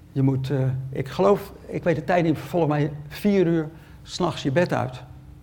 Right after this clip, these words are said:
Ja, maar dat, dat, dat is nogal wat. En ze deed dat. Ze had de Bijbel nog nooit echt helemaal gelezen. En ze is vier uur 's nachts, koud.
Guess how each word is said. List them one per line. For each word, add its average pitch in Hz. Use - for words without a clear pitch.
Ja, 117
maar 131
dat, -
dat, 151
dat 175
is 175
nogal 127
wat. 131
En 143
ze -
deed 202
dat. 131
Ze -
had 165
de 175
Bijbel 185
nog 160
nooit 185
echt -
helemaal 175
gelezen. 156
En 151
ze 185
is 151
vier 196
uur 175
's -
nachts, 165
koud. -